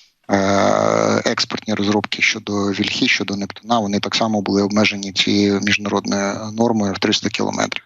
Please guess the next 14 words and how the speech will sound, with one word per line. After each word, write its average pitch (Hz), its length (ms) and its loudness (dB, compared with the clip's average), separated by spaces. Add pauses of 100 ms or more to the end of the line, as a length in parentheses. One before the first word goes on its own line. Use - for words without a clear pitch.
(540)
Це - 260 2
гра 117 300 2
трошки - 360 -4
іншого 107 320 -2
порядку, 113 420 0
це - 180 0
гра 104 500 2
саме, 101 560 -4
е, 101 280 4
ядерного 98 500 0
клубу, 117 380 -2
тому 110 360 -4 (280)
всі - 280 -2
країни, 110 580 0